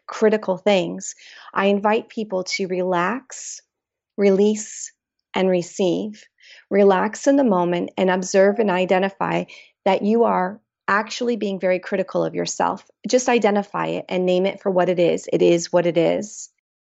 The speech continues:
And when you're at that space of relaxing into the moment and identifying where you're at, you are then able to release and work through the judgments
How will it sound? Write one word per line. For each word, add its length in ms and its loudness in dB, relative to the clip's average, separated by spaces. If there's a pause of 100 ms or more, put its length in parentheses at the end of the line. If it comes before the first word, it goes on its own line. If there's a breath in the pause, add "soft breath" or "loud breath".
(340)
And 140 4
when 140 6
you're 160 4
at 200 0
that 200 -4
space 400 -2
of 200 -4
relaxing 640 -2
into 320 -4
the 80 0
moment 460 0
and 140 0
identifying 640 0
where 120 -2
you're 220 0
at, 320 0 (300)
you 140 4
are 100 6
then 200 4
able 340 -2
to 240 -6
release 880 -2 (460)
and 240 2
work 280 4
through 280 0
the 100 0
judgments 760 -2